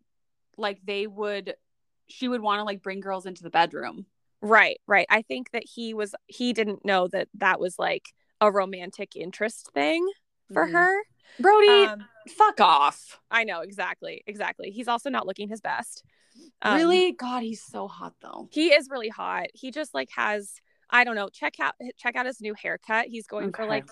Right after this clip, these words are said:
Speaker 2: the, like, surfer, like, long hair look,
Speaker 1: Mm-hmm.
Speaker 2: which would be, would be fine, but he's, like, just, I think he's a bit too old. My
Speaker 1: Yeah.
Speaker 2: personal opinion.
Speaker 1: Yeah.
Speaker 2: Um, and it also sh-,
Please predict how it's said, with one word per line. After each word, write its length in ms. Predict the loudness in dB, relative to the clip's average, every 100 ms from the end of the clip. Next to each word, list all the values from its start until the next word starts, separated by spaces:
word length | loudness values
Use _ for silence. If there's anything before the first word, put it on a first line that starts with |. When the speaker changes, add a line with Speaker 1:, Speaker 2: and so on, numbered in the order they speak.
| -20 _ _
Speaker 2:
the, 240 | 4 4 2
like, 220 | -6 -10
surfer, 640 | -6 -4 -4 -2 -2 0
like, 160 | -2 -4
long 540 | -4 -2 0 0 -2
hair 340 | -4 -6 -4 -4
look, 400 | -4 -2 -2 -4 -10 -12 -2
Speaker 1:
Mm-hmm. 140 | 0 4
Speaker 2:
which 320 | 4 4 0 -6
would 320 | -6 0 0 0
be, 320 | -6 -4 -4
would 180 | -4 -4
be 80 | -4
fine, 300 | -2 -2 -2
but 140 | -4 -8
he's, 280 | -8 -6
like, 200 | -4 -4
just, 200 | -6 -6 -2
I 80 | 0
think 140 | 0
he's 120 | -2
a 60 | 0
bit 160 | -2
too 160 | -2 -4
old. 240 | -4 -4 -10 _ _ _ _ _
My 200 | 6 8
Speaker 1:
Yeah. 100 | 10
Speaker 2:
personal 220 | 8 6
opinion. 280 | 2 -6 -8 -12 -20 -20 -16
Speaker 1:
Yeah. 360 | -8 4 6 6
Speaker 2:
Um, 120 | 2 -2
and 100 | 0
it 60 |
also 360 | 0 -2 -4 -8
sh-, 120 | -8